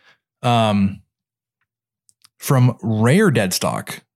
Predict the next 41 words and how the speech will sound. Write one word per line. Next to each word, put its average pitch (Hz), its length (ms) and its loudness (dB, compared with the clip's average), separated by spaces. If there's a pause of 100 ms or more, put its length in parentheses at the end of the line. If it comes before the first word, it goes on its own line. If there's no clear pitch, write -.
(120)
to 170 420 4
the 127 360 0
latest 139 440 2
release, 143 400 4
you 139 60 0
can 117 120 2
find 123 240 2
the 117 80 4
exact 117 440 -2
sneaker 120 400 0
you're 101 120 0
looking 110 300 -2
for 104 380 -4 (520)
on 107 460 -4 (440)
eBay. 120 560 2
As 123 160 2
the 123 120 4
original 165 360 4
sneaker 127 320 2
marketplace, 101 580 -2 (640)
eBay 214 220 4
is 214 80 2
the 196 80 4
place 196 240 2
to 151 80 -2
go 180 200 2
to 120 80 0
cop 147 280 -2
the 151 80 -4
pair 156 200 4
you've 151 300 4
been 151 180 4
eyeing. 139 440 0 (240)
In 113 140 2
partnership 123 380 -2
with 113 100 -2
eBay, 131 400 2 (100)
Armchair 147 440 2
Media, 104 380 2
who 127 260 0
is 101 120 -6